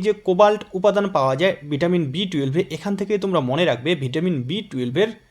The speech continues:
রাসায়নিক নাম হলো সায়ানোকোবালামিন। ভিটামিন বি টুয়েলভের রাসায়নিক নাম হলো সায়ানোকোবালামিন। এরপরের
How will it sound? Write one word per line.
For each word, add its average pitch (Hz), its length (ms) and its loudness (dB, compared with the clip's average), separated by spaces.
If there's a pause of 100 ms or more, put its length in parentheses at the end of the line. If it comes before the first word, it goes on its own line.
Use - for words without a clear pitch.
(160)
রাসায়নিক 160 520 -4 (140)
নাম 120 180 0
হলো 208 160 4 (440)
সায়ানোকোবালামিন। 139 1200 -2 (300)
ভিটামিন 127 380 -6
বি 143 160 -2
টুয়েলভের 170 420 2
রাসায়নিক 156 340 -4 (100)
নাম 127 160 -4
হলো 214 120 2 (120)
সায়ানোকোবালামিন। 147 1120 0 (400)
এরপরের 202 400 2